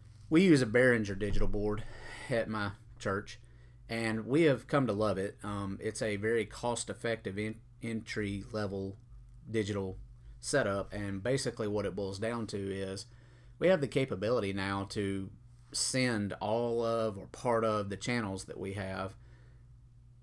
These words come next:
to different places. For instance, we can send them to the in-ear mixers,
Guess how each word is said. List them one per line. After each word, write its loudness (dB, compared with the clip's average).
to 0
different 0
places. 0
For -4
instance, -6
we -4
can -6
send -2
them -4
to -6
the -6
in-ear -2
mixers, -4